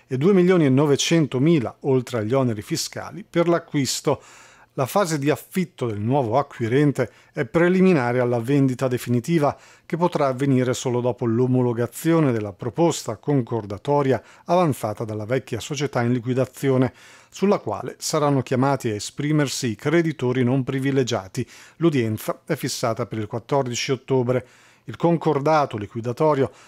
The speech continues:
era stato presentato lo scorso febbraio. C G I L, cisl e uil annunciano già l'intenzione di chiedere un confronto col nuovo imprenditore per tutelare tutti i lavoratori attuali,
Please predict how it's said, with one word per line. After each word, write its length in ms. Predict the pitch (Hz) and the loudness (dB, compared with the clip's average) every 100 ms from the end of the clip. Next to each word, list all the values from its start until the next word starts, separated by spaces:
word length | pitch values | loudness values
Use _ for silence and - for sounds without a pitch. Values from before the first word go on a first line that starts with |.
| _ | _
era 160 | 147 147 | -4 -2
stato 280 | 180 151 | 0 -2
presentato 560 | 123 143 156 127 104 117 | -2 -2 -2 -2 -4 -6
lo 80 | 110 | -8
scorso 480 | - - 117 - 117 | -8 -6 -6 -6 -8
febbraio. 640 | 120 107 156 160 139 131 - _ _ - | -6 -2 2 2 2 0 -4 _ _ -6
C 140 | 170 | -2
G 80 | 160 | 2
I 160 | 180 | 2
L, 140 | 151 127 | 4 0
cisl 380 | - 160 135 117 | 0 -2 0 0
e 20 | |
uil 360 | 110 151 147 - _ | 2 2 2 -2 _
annunciano 520 | 147 131 165 165 135 | 0 4 4 4 0
già 180 | 117 143 | 2 2
l'intenzione 840 | 143 135 151 147 127 - 190 185 131 | 2 0 0 0 0 0 2 4 4
di 80 | 104 | -2
chiedere 340 | - 120 113 | -4 -4 -2
un 80 | 110 | -6
confronto 580 | - 110 - 120 107 104 | -6 -8 -4 -4 -4 -6
col 160 | 113 | -4
nuovo 200 | 113 123 | -2 -2
imprenditore 760 | 110 104 139 123 104 147 139 - - - - | -4 -2 0 0 0 0 0 -2 -10 -20 -14
per 240 | - 160 143 | 0 0 0
tutelare 640 | 214 190 160 123 110 110 | -2 2 2 2 0 -4
tutti 320 | - 170 - | -2 -2 0
i 60 | 160 | 0
lavoratori 540 | 147 131 127 127 123 | 2 2 0 -2 0
attuali, 600 | 123 - 135 131 127 123 | 0 -2 0 2 2 0